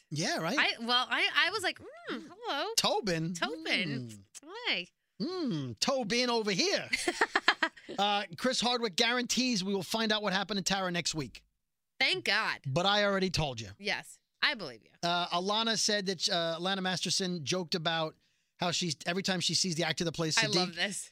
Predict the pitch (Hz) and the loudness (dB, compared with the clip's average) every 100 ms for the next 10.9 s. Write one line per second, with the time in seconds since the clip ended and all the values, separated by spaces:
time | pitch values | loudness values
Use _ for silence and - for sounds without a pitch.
0 | - - 170 - 165 - 240 190 226 226 | -2 2 4 2 4 2 2 2 2 0
1 | 262 226 165 208 202 165 214 208 - 214 | 0 -2 -2 0 0 0 0 2 2 4
2 | 214 156 165 233 240 233 196 - 208 190 | 2 0 -2 -2 0 0 0 0 0 0
3 | 202 208 165 160 214 349 214 220 220 202 | 0 0 0 0 2 2 4 6 6 4
4 | 190 - _ _ _ _ _ - 202 226 | 0 -8 _ _ _ _ _ -4 0 2
5 | 254 269 359 453 370 196 202 220 196 156 | 2 2 2 0 2 0 0 0 0 -2
6 | 139 - _ - 190 190 165 185 180 185 | -4 -10 _ -6 0 0 2 2 2 -2
7 | - 190 180 - - - 180 196 - - | -4 -4 -4 -4 -14 -4 0 0 -4 -18
8 | _ _ _ _ - 185 185 185 185 185 | _ _ _ _ -2 0 2 0 0 0
9 | 185 185 185 190 254 240 247 262 247 185 | 0 0 0 0 0 0 0 0 0 -2
10 | - - 233 - 226 202 - 156 120 | -6 -6 -6 -4 -2 0 0 -2 -4